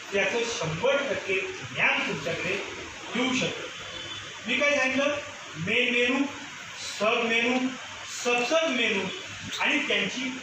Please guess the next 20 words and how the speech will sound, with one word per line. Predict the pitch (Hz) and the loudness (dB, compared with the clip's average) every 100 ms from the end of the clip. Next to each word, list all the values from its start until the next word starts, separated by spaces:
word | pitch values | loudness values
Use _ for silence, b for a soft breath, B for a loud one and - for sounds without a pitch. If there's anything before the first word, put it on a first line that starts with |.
| - | -2
फंक्शन | 233 247 247 175 - - - - - - | 2 4 4 2 0 -6 -10 -12 -14 -2
हे | 262 294 | 2 2
तुमच्या | 220 - 226 | 0 0 2
वहीमध्ये | 185 180 180 175 180 | 4 2 2 0 -2
लिहिले, | 170 170 175 - - | -2 -4 -4 -6 -4
आ, | 165 | -4
आ, | 160 165 160 160 160 | -2 -2 -2 -4 -2
राईट | 160 165 - | 0 0 -4
केलेले | 160 151 151 151 | -6 -6 -6 -6
असले | - - 151 | -6 -4 -4
पाहिजे. | 131 - - - - - - - - 160 | -4 -6 -10 -12 -12 -12 -12 -12 -12 -6
दुसरा | 240 262 320 | 0 4 6
जो | 320 302 | 6 4
भाग, | - 233 240 - - | 4 4 0 -4 0
पार्ट | 196 196 | 2 4
आहे, | 196 185 | 2 2
तो | 214 240 294 - - - 160 | 4 4 4 0 -8 -12 -6
रिपोर्टिंग | 175 - 196 220 190 | -6 -4 -2 -2 -2
पार्ट. | 151 131 - - - - - - - - - 226 | -2 -4 -6 -12 -12 -12 -12 -12 -12 -12 -10 0
त्या | 254 233 302 - | 4 4 4 2